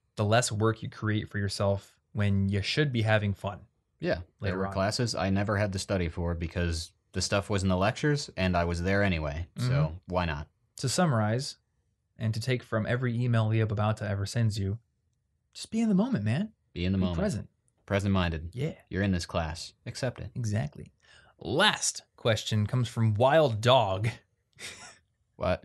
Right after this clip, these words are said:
Speaker 2: Is it a dog? No, it's a guy.
Speaker 1: <laughs> No, he's just, so I guess D C looked at the Punisher,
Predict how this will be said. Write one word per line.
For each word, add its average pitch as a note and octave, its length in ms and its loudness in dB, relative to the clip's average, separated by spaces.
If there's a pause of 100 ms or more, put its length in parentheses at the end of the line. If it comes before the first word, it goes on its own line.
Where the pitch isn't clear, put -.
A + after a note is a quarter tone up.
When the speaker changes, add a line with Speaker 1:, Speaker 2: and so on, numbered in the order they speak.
Speaker 2:
Is G2 200 0
it G2+ 120 0 (120)
a A3 40 6
dog? D3 340 0 (360)
No, D3+ 160 2
it's E3 120 -6
a D#3+ 40 0
guy. D#3+ 220 2
Speaker 1:
<laughs> - 40 2
No, B3+ 140 6
he's B3+ 340 0
just, B3+ 360 2 (640)
so A3+ 180 2
I A3+ 80 4
guess A#3 240 2
D G3 220 4
C F3+ 600 4 (440)
looked F3 240 2
at C#3 160 6
the B2+ 80 -2
Punisher, A#2 760 2